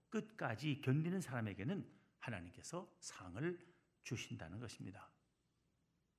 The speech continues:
의인의 상, 즉 의인이 받을 상입니다. 그런데 주님께서는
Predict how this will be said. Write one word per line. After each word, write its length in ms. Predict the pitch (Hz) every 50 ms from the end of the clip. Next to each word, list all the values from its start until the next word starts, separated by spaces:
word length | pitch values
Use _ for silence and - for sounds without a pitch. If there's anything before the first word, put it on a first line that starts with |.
| _ -
의인의 420 | 156 123 123 131 135 143 170 175
상, 320 | 160 - - 101 87 80 80 - - _ _ _ _ _ _ _ -
즉 280 | - - 165 165 - - - - - _ _ _ -
의인이 720 | - 131 127 113 104 95 90 110 143 170 180 180 - - -
받을 480 | - - 135 92 117 131 156 175 175 - - - -
상입니다. 580 | - - - 143 143 117 90 80 - - - - _ _ _ _ _ _ _ _ _ _ _ _ _ _ _ _ _ _ _ _ _ _ _ _ _ _ - - _ -
그런데 280 | - 165 180 214 226
주님께서는 760 | - 180 190 190 - 202 160 - 170 165 123 95 110 156 196